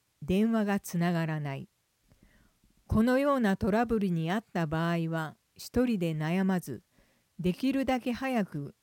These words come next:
消費生活センターなどに相談しましょう。消費生活センターに相談しよ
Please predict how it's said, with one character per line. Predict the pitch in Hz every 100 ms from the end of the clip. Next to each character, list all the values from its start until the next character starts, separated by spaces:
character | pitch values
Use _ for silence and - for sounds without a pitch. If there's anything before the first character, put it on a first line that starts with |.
| _
消 | - 214 262
費 | 254 254
生 | - 247
活 | 240 226 220
セ | 208 233 226
ン | 208
タ | 170
ー | 156
な | 147 143
ど | 143
に | 135 -
相 | - 214 220
談 | 208 208
し | 202 -
ま | 185 175
し | -
ょ | 160 -
う。 | _ _ _ _ _ _ _ _ _ _ - _ _ _ _ _ _ _ _ _
消 | - - 254
費 | 285 - 277
生 | - 262 254
活 | 254 233 233
セ | - 240
ン | 220
タ | - 170
ー |
に | 156 151
相 | - 220 247
談 | 240 233
し | 233 - 226
よ | 202 143